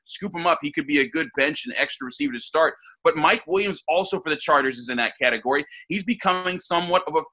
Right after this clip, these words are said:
favorable target for Justin Herbert, especially in the red zone. His height, his speed make him a good guy to throw the jump ball to. And even when he doesn't pull it down, he did get it, he did have an interception pulled down on him by the Broncos this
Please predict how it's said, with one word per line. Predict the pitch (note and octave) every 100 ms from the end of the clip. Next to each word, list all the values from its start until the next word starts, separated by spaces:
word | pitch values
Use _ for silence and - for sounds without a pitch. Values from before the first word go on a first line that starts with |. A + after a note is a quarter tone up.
| _ D#3+
favorable | F3 F3+ D#3+ E3+ -
target | - F3 F3 D3 -
for | C#3+ B2
Justin | D3+ D3+ D#3
Herbert, | C3 B2+ B2+ D#3+
especially | B2+ - - A2+ - C3
in |
the | D3
red | D3+ E3+ D#3
zone. | D3+ B2 - -
His | - B2
height, | - C3+ D#3+
his | B2 A2+
speed | - C3+ D#3 D#3
make | C#3 C#3+
him | C#3
a | B2
good | C#3+
guy | C3+ C3+
to | A#2+
throw | D3
the | B2
jump | G#2+ D#3+ -
ball | C3+ A#2+
to. | D3+ D3+ - -
And | C3+
even | F3 F3+ F#3+
when | G#3+
he | A3
doesn't | A3+ G#3 G3+
pull | A3
it | A3
down, | A3 G3 G3+
he |
did | D3 E3 D#3
get |
it, | E3
he | C#3 C#3
did | D#3+
have | D#3+
an | D3
interception | D3 D3+ - E3+ C#3+ C3
pulled | C#3+ B2+
down | C3+ C3
on |
him | B2+
by | B2+
the | A2+
Broncos | A2 D#3 D#3+ B2
this | A#2